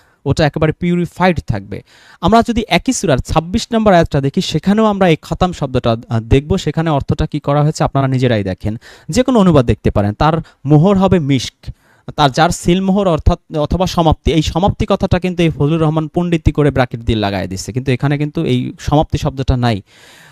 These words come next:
আহ, তাইসিরুল কোরআন লিখেছেন সিল হবে মিশকের, আহ, মুজিবুর রহমান লিখেছেন মোহর হস-, হচ্ছে কস্তুরীর। আপনারা জানেন যে কস্তুরী হচ্ছে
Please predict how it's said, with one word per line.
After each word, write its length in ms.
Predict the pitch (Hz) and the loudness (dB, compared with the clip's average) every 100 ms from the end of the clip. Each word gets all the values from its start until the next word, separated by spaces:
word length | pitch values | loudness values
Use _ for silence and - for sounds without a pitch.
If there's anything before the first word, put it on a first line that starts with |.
| - | -10
আহ, 420 | 120 127 120 120 - _ | -2 2 2 0 -4 _
তাইসিরুল 360 | 151 190 240 247 | 0 2 2 2
কোরআন 200 | 240 233 | 2 2
লিখেছেন 360 | 214 226 226 | 2 0 0
সিল 360 | 214 - 202 196 | -4 -2 0 2
হবে 280 | 175 180 180 | 2 2 0
মিশকের, 760 | 110 143 - 139 - 104 71 - _ _ - | 2 2 4 2 0 -8 -10 -14 _ _ 0
আহ, 140 | 120 | 2
মুজিবুর 380 | 127 156 185 190 | 4 2 4 4
রহমান 240 | 185 185 | 4 2
লিখেছেন 360 | 185 175 - 170 | 2 2 0 0
মোহর 320 | 143 160 170 | 4 4 4
হস-, 260 | 170 - - - | 0 -4 -10 -8
হচ্ছে 240 | 156 - - | -6 -6 -2
কস্তুরীর। 580 | 190 - - 147 123 - _ | -2 -2 -4 -2 -2 -4 _
আপনারা 300 | 147 - 170 | -4 -2 -2
জানেন 360 | 165 165 202 226 - _ _ 123 | 2 2 2 0 -6 _ _ -6
যে 100 | 139 | -2
কস্তুরী 360 | 180 - 190 185 | -2 -2 0 2
হচ্ছে 380 | 180 - 190 | 0 -2 -4